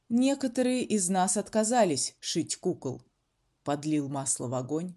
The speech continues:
Юхо. Услышав эти слова, жители и вовсе начали трястись, как осиновые листочки. Немного придя в себя, женщина решилась посмотреть на Юхо. "Нет, только гости заходят в дом чёрной вдовы.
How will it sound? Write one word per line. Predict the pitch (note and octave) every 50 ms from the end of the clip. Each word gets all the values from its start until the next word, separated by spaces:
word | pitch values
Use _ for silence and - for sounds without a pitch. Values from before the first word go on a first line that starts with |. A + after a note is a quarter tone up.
| _ -
Юхо. | D#3 D#3 D3 D3 C#3 C3 C3 - G3 F3+ D#3 B2 A#2+ - _ _ _ _ _ _ _ _ _ _ _ _ _ _ _ _ _ _ _ _ -
Услышав | D#3 D3 - - E3 D#3+ D#3 - D#3 - -
эти | D#3 D3 - -
слова, | - - E3+ D#3+ D#3+ F3+ F#3
жители | E3+ F#3 F#3 F3 - G3 F3+
и | F3 - G3 F#3+
вовсе | F3+ G3+ G3+ F3+ - - - F3
начали | F3 E3+ E3 E3+ - - D#3+ D#3+
трястись, | - - D#3 D#3 - - - - G#3 G3 - -
как | - D#3+ D#3+ E3+
осиновые | E3+ - - F#3+ F#3 F3+ F3 E3 E3+ E3+
листочки. | E3+ F3 F#3 - - - G#3 F#3+ F3 - - - - C3+ A2+ A#2 - _ _ _ _ _ _ _ _ _ _ _ -
Немного | E3+ E3+ F3 F3+ F3+ F3+ F#3 F3 - F3
придя | - E3 E3 E3 E3 D#3+
в | -
себя, | - - E3 D#3 E3 E3+ F3+
женщина | E3+ F3+ F3+ F#3 - - F#3+ F#3 F3
решилась | E3 F3 - - F3+ F3 F3+ F3 -
посмотреть | - F3 - - E3+ - - E3+ D#3+ D3+ -
на | E3+ D3+
Юхо. | D3 C3 D#3 D#3 G#3+ - - G3+ F#3 C#3+ B2+ - _ _ _ _ _ _ _ _ _ -
"Нет, | F#3+ G3+ G3+ F#3+ F3 E3+ E3 - - - - - _ _ _ _ _ _ _ _ _ -
только | - F#3+ F3+ F3+ F3+ - A3 G3+
гости | F#3+ F#3+ A3 B3+ B3 A3+ A3+ - - E3+
заходят | D#3+ E3+ F3+ F3 - - F#3+ G#3+ A3 A#3 A3 E3
в | D#3 D#3
дом | D#3 F3 E3 F3+ G3+
чёрной | G3 - - G3+ F#3 F#3 F3+ G3 F#3+
вдовы. | F3 F3 G#3 G#3 G#3+ A3+ A3+ F#3+ C3+ -